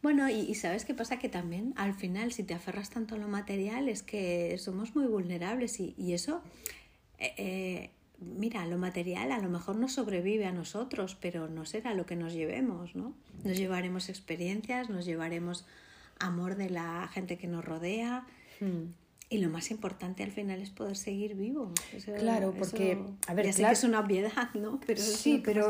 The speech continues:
Speaker 1: importa.
Speaker 2: no lo tenemos en cuenta, porque claro que es importante. Si pierdes tu casa, es horroroso.
Speaker 1: Hombre, claro, es
Speaker 2: Y, pero
Speaker 1: horrible.
Speaker 2: además no
Speaker 1: Mm.
Speaker 2: solamente tu casa, sino
Speaker 1: Tu
Speaker 2: todo,
Speaker 1: trabajo también.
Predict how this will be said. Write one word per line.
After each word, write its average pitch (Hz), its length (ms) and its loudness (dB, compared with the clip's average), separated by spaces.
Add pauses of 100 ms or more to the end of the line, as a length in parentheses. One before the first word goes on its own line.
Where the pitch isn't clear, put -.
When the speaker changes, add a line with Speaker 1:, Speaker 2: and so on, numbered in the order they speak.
Speaker 1:
importa. 214 120 6
Speaker 2:
no 240 120 6
lo 302 100 6
tenemos 247 360 4
en 190 120 0
cuenta, 240 320 2
porque 185 240 0
claro 262 240 6
que - 80 2
es - 100 0
importante. 156 720 -2
Si 160 140 -6
pierdes 185 340 -2
tu - 140 -2
casa, 220 480 -2 (440)
es 175 160 -4
horroroso. 247 300 6
Speaker 1:
Hombre, 254 180 10
claro, 233 460 4
es 170 80 -2
Speaker 2:
Y, 202 60 2
pero 190 100 0
Speaker 1:
horrible. 190 180 6
Speaker 2:
además 170 300 4
no 240 60 2
Speaker 1:
Mm. - 40 -2
Speaker 2:
solamente 180 480 4
tu 156 140 -6
casa, 233 340 0
sino 170 380 -2
Speaker 1:
Tu - 140 -10 (120)
Speaker 2:
todo, 247 160 8
Speaker 1:
trabajo 170 520 4
también. 196 380 -4